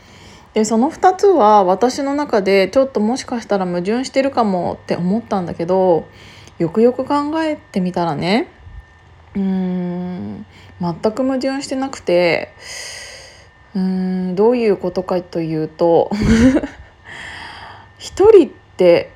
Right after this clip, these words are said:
思っていたけど、すでに応援されてたわって思ったの。うーん、なんかさ、応援って、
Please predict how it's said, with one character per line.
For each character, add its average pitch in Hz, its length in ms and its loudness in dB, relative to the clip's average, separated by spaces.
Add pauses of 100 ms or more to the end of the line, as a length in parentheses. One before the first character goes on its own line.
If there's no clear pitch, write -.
思 196 300 2
っ - 20 -2
て 190 300 2
い 175 60 -2
た 180 140 -2
け 180 140 -4
ど、 175 300 4
す 277 200 -4
で 294 140 0
に 190 220 -2
応 220 240 2
援 262 160 -2
さ 220 180 -4
れ 208 120 0
て 269 120 -4
た 247 160 0
わ 180 380 2 (380)
っ - 20 -20
て - 120 2
思 185 200 0
っ 175 40 -6
た - 140 -8
の。 156 140 -6 (880)
う 190 40 -4
ー - 20 -2
ん、 190 1120 0
な 220 100 4
ん 208 120 0
か 190 120 -4
さ、 208 460 2 (1160)
応 277 320 6
援 294 180 -2
っ - 20 -14
て、 285 540 0